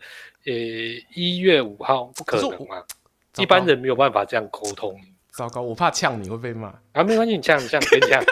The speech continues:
Speaker 2: <laughs>
Speaker 1: 快，快，快。
Speaker 2: 真的可以吗？
Speaker 1: 快，快，
Speaker 2: 可以，可以。
Speaker 1: 我等，我，我等很久了，对，对，对。
Speaker 2: 那个，<laughs> 可是中国史书都是用天干地支配啊。就你也是看史书长大的，
Speaker 1: 对。
Speaker 2: 你中国不是都写什么？
Speaker 1: 对，
Speaker 2: 对。
Speaker 1: 对，那我就，你，我们就大胆假设十四日查不查得到东西嘛。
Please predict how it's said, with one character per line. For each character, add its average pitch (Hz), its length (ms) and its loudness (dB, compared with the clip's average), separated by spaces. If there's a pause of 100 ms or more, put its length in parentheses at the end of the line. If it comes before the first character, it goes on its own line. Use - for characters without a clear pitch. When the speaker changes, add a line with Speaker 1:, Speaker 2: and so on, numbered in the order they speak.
(100)
Speaker 2:
<laughs> 392 220 0
Speaker 1:
快， 135 120 4
快， - 200 2
快。 233 100 0
Speaker 2:
真 330 160 -6
的 392 60 -4
可 330 80 0
以 311 100 2
吗？ 180 140 8
Speaker 1:
快， - 20 2
快， 196 120 6
Speaker 2:
可 170 40 6
以， - 20 6
可 139 60 6
以。 135 40 4
Speaker 1:
我 135 60 -2
等， 143 160 4
我， 151 100 4
我 180 60 4
等 165 260 4
很 135 80 -2
久 147 120 2
了， 113 180 2
对， 135 140 -4
对， - 200 2
对。 330 140 2
Speaker 2:
那 269 80 0
个， 262 80 2 (500)
<laughs> - 560 -10
可 208 80 2
是 339 220 0
中 285 200 0
国 208 160 0
史 127 220 -4
书 190 260 -6
都 190 160 -2
是 190 120 -6
用 180 120 -6
天 165 160 -6
干 156 160 -4
地 156 160 -6
支 131 200 -12
配 127 260 -4
啊。 87 180 -12 (440)
就 240 220 -2
你 170 120 2
也 214 60 2
是 175 120 -4
看 208 200 2
史 127 200 -6
书 165 180 -4
长 151 240 0
大 165 180 4
的， 131 80 0
Speaker 1:
对。 160 120 -2
Speaker 2:
你 240 60 -2
中 269 140 -4
国 233 160 -4
不 156 80 4
是 143 140 4
都 - 100 0
写 202 160 -2
什 196 140 -4
么？ 156 100 -2
Speaker 1:
对， 165 100 4
Speaker 2:
对。 208 100 4
Speaker 1:
对， 170 80 -2
那 170 360 4
我 139 80 4
就， 180 200 4 (100)
你， 139 180 -8 (200)
我 139 60 -2
们 139 60 -4
就 180 160 -4 (220)
大 165 180 6
胆 127 240 4
假 117 220 4
设 147 220 -4
十 131 200 -12
四 156 200 -10
日 147 160 -10
查 117 240 -4
不 123 80 -10
查 117 160 0
得 117 60 -2
到 127 140 -2
东 110 240 -8
西 104 260 -16
嘛。 104 120 -8